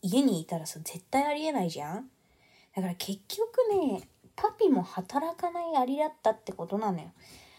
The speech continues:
そ-、それを言いたい。だから、まあ、このアリの、その働かないアリの法則みたいなのは絶対人間界でもね、あの、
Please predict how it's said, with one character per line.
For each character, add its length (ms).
そ-、 300
そ 160
れ 120
を 120
言 120
い 40
た 180
い。 120
だ 100
か 100
ら、 400
ま 100
あ、 80
こ 80
の 340
ア 140
リ 160
の、 340
そ 160
の 100
働 460
か 80
な 140
い 20
ア 120
リ 100
の 140
法 220
則 280
み 100
た 120
い 40
な 120
の 120
は 80
絶 200
対 200
人 240
間 200
界 200
で 100
も 100
ね、 180
あ 120
の、 440